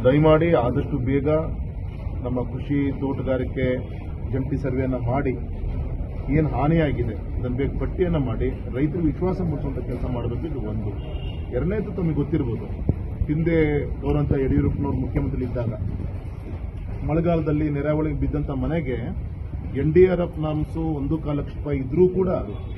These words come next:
ಮೂರು ಮುಕ್ಕಾಲು ಲಕ್ಷ ರಾಜ್ಯ ಸರ್ಕಾರದ ಎಸ್ ಡಿ ಆರ್ ಎಫ್, ಇದರಿಂದ ಜೋಡಿಸ್ಬಿಟ್ಟು ಐದು ಲಕ್ಷ ರೂಪಾಯಿ ಒಂದು ಮನೆ ಕೊಡುವಂತ ಕಾರ್ಯಕ್ರಮ ಜಾರಿಗೆ ತಂದ್ರು. ಆದ್ರೆ ನಮ್ಮ ದೌರ್ಭಾಗ್ಯ ಇವತ್ತು ಇವತ್ತಿನ ಸರ್ಕಾರ ಇದು ಕೇವಲ ಒಂದು ಲ-, ಒಂದು ಕಾಲು ಲಕ್ಷಕ್ಕೆ ಮಾತ್ರ ಸೀಮಿತ ಮಾಡಿದೆ.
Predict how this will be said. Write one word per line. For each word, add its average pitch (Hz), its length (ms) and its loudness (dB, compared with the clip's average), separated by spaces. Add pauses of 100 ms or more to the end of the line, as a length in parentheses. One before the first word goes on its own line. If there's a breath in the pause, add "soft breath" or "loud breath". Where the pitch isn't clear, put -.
(160)
ಮೂರು 208 320 2
ಮುಕ್ಕಾಲು 190 280 2
ಲಕ್ಷ 170 240 0
ರಾಜ್ಯ 151 420 0
ಸರ್ಕಾರದ 160 600 -2
ಎಸ್ - 140 -2
ಡಿ 156 80 2
ಆರ್ 156 80 0
ಎಫ್, - 160 -6 (400)
ಇದರಿಂದ 135 220 -4 (240)
ಜೋಡಿಸ್ಬಿಟ್ಟು 175 540 0 (600)
ಐದು 226 220 4
ಲಕ್ಷ - 120 0
ರೂಪಾಯಿ 196 200 0
ಒಂದು 180 140 0
ಮನೆ 139 200 0
ಕೊಡುವಂತ 135 320 -4
ಕಾರ್ಯಕ್ರಮ 120 320 -2
ಜಾರಿಗೆ 107 360 -4
ತಂದ್ರು. - 240 -2 (680)
ಆದ್ರೆ 190 160 -6
ನಮ್ಮ 190 160 0
ದೌರ್ಭಾಗ್ಯ 196 440 4
ಇವತ್ತು 180 280 6
ಇವತ್ತಿನ 170 280 6
ಸರ್ಕಾರ 165 320 4
ಇದು 160 160 0
ಕೇವಲ 156 260 8
ಒಂದು 143 160 6
ಲ-, 143 220 6
ಒಂದು 147 160 4
ಕಾಲು 143 220 2
ಲಕ್ಷಕ್ಕೆ 131 240 -2
ಮಾತ್ರ 127 260 4 (380)
ಸೀಮಿತ 180 280 4
ಮಾಡಿದೆ. 131 460 2